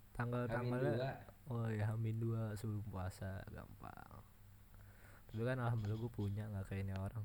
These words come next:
Speaker 1: ditolak. Am.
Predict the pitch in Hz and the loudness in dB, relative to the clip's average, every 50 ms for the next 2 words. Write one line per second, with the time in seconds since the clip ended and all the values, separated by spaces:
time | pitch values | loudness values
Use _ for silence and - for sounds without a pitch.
0 | 104 - - - - - - 95 - 98 95 95 95 98 120 - - - - - | -6 -8 -12 -16 -10 -6 -4 -4 -2 -2 -4 -4 -4 -4 -6 -8 -10 -16 -12 -8
1 | - - - - - - - - - - - - - - - - - - - - | -6 -6 -6 -8 -10 -16 -20 -20 -18 -18 -18 -18 -16 -14 -14 -12 -12 -12 -14 -16
2 | - - - - - - - - - - - - - - - - - - - - | -18 -18 -18 -18 -18 -18 -16 -16 -16 -16 -16 -16 -18 -18 -18 -18 -18 -18 -18 -18
3 | - - - - - - - - - - - 143 151 127 107 | -16 -16 -16 -14 -14 -16 -16 -16 -6 2 4 6 6 6 4